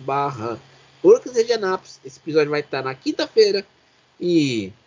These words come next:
eu espero que a reunião de quinta-feira, meu caro Lurinha, a gente vai ter que, a gente vai ter que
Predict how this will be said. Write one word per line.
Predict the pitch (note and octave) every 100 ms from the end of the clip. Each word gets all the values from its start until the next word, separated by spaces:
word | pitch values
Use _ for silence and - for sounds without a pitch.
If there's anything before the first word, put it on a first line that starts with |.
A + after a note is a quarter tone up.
| _ _ _
eu | D3 D3+
espero | D3 - D#3+ D#3
que | C3+ - C3 B2+ A#2+ A2+ A#2
a | C3
reunião | B2+ D#3 D#3 D#3+
de | D#3
quinta-feira, | C#3+ E3 D3+ C3 _ E3 F3 D#3
meu | C3+ B2
caro | - A2+
Lurinha, | G#2+ G#2 G#2
a |
gente | G#2+
vai | D3
ter | -
que, | -
a | D#3+ -
gente | E3
vai | G3
ter | A#3
que | A3+